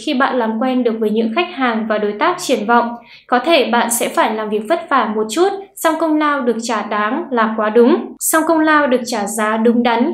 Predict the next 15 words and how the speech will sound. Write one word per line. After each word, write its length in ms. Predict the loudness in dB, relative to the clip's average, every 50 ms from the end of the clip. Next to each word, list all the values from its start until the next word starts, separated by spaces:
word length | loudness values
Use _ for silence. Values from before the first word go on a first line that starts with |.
| -2 -2
khiến 160 | -2 0 2
bạn 160 | 2 2 2 0 -4
cảm 100 | -6 -6 -6
thấy 240 | -4 -4 -2 -2 -2 -2 -4 -2
tràn 140 | -2 -2 -2 -2 -2 0
trề 160 | 0 0 0
động 180 | 0 0 2 4
lực. 180 | 6 6 4 4 -2 -8 -10 -18 _ _ _ _ _ _ _ _ _ _
Tám, 360 | 0 0 2 2 0 0 0 0
tử 120 | 0 2 2
vi 100 | 0 0
tháng 180 | 0 -2 0
tám 300 | 0 0 0 0 0 2
âm 160 | 2 2 4
lịch. 200 | 4 4 4 2